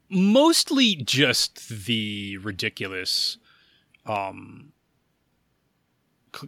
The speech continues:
uh, Klingons. Like, I don't, I, I, I, I don't know. Like, I just don't understand why they're just going completely off the rails with Klingons. And I don't, I don't have the app, so they may have actually explained that by now. I, I don't know.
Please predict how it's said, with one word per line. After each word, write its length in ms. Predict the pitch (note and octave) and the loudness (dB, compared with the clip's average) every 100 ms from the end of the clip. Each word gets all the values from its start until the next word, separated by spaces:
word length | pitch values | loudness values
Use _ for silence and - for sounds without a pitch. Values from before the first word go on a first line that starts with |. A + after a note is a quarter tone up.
| - | -10
uh, 180 | A2 G2 | -8 -8
Klingons. 760 | - A2 G2+ G#2+ C#3 - - - _ | -10 -10 -10 -16 -18 -14 -14 -14 _
Like, 280 | G#2+ G2 - | -6 -6 -8
I 120 | A2 G#2 | -6 -6
don't, 260 | G2+ G2 _ _ | -8 -14 _ _
I, 80 | G2+ | -4
I, 320 | G2+ G#2+ G#2+ - | -4 -4 -6 -8
I, 80 | - - - - - | -14 -16 -20 -10 0
I 60 | |
don't 80 | C#3+ | 2
know. 200 | A3 G2 - | 2 0 -4
Like, 120 | F#2 | -4
I 120 | F#2 G#2+ | -2 -4
just 180 | A2 | -2
don't 200 | A2+ A2+ | 0 0
understand 560 | A2+ A2 - B2 G2 F2+ | 0 -2 -2 -2 -2 -4
why 200 | G2 G2 | -4 -2
they're 120 | G2+ | -4
just 240 | F#2 F#2+ - | -6 -8 -8
going 200 | G2+ F#2+ | -10 -10
completely 500 | G#2 - B2+ A2 A2 | -8 -2 -2 -2 -6
off 180 | G2 | -8
the 80 | - | -8
rails 340 | G2+ G2+ F#2 - | -8 -8 -8 -12
with 100 | - | -16
Klingons. 720 | G#2 G2 F#2+ F#2+ F#2+ F#2+ - _ - - - - | -14 -12 -12 -12 -16 -16 -18 _ -20 -20 -16 2
And 120 | D#3+ | 6
I 80 | A3 | 8
don't, 160 | C4 - | 6 6
I 100 | E3 | 4
don't 160 | D3 | 6
have 160 | C#3 D#3+ | 2 4
the 140 | C#3 | 2
app, 260 | G#2+ C#3+ - | 2 0 0
so 300 | - A2+ G#2 | 0 0 0
they 140 | G#2+ | -2
may 280 | A#2 G#2 G#2 | -2 -2 -2
have 100 | G2+ | -2
actually 280 | F#2+ - F#2+ | -2 -6 -10
explained 340 | - - F#2 G2 | -12 -12 -12 -12
that 100 | G2 | -12
by 120 | G#2 | -12
now. 200 | G#2 G2+ | -10 -10
I, 300 | F2 - F#2+ | -10 -10 -10
I 40 | |
don't 140 | G2 F#2+ | -10 -12
know. 220 | F#2+ | -12